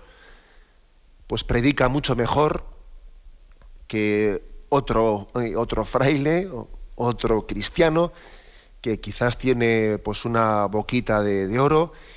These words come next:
y tiene mucha facilidad de palabra, pero después uno ve su vida y, y se le acaba cayendo,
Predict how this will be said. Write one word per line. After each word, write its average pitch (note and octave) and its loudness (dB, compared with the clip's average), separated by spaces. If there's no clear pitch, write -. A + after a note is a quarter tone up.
y A#2+ -6
tiene A#2+ 0
mucha A#2 0
facilidad G#2+ 0
de G2+ -2
palabra, D#3+ 2
pero G2+ 0
después C3 0
uno B2 2
ve A#2 0
su A2+ -4
vida F3 2
y, G2+ -6
y F2+ -8
se F#2+ -6
le F2+ -2
acaba A#2+ 2
cayendo, A2+ -2